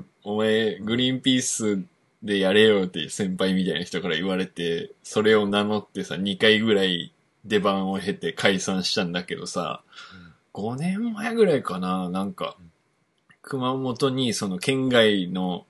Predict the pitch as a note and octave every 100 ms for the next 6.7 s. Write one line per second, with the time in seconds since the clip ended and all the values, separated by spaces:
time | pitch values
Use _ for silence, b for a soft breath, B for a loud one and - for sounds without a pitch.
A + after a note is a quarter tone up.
0 | _ _ _ _ _ _ - G2+ F#2+ F2
1 | G2 G2+ A2 G#2+ G#2+ G#2 G2+ G2 G2 -
2 | - G#2+ G2+ G2+ G2 G2 G2 F#2+ - G#2+
3 | F#2 F2 E2+ - - - F2 D2 - A#2+
4 | G#2+ A#2+ B2+ A#2 B2+ - B2 A2+ A2 E2
5 | - F#2+ G2 F#2 G#2+ F#2 - F2+ F2+ F2+
6 | G2 F#2+ F#2 - F#2 F#2